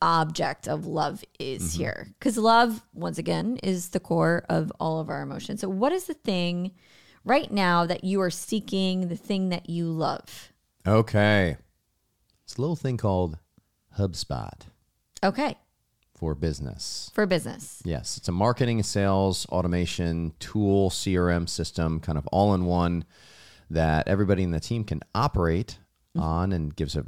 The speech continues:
Speaker 2: a lot of clarity to the picture and everything. I've used it in the past at a previous company, and I lived in it, and I loved it.
Speaker 1: Okay. So,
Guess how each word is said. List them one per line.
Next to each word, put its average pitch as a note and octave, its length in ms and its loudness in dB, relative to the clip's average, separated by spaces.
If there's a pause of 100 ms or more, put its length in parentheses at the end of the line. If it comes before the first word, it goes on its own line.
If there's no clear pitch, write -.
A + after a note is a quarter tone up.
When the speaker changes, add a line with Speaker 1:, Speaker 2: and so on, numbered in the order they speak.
(140)
Speaker 2:
a C#2+ 60 -8
lot C#2 180 -4
of C2+ 120 -10
clarity A2 640 2
to D2 580 -4
the B1 320 -8 (140)
picture G#2 420 0
and F#2+ 80 2
everything. F#2 260 0
I've D2+ 140 0
used G#2 260 4
it G#2 40 2
in D#2 60 -4
the E2+ 60 -2
past A2+ 460 2
at F#2 80 0
a F2+ 60 -4
previous C3 340 2
company, A#2 380 0 (480)
and F2+ 340 2
I F#2 240 4
lived G2+ 360 2
in C#2 100 -2
it, - 100 -8
and - 100 -12
I C#2+ 40 -4
loved E2+ 300 0
it. - 120 -6 (560)
Speaker 1:
Okay. F#3 160 2 (720)
So, A3 520 6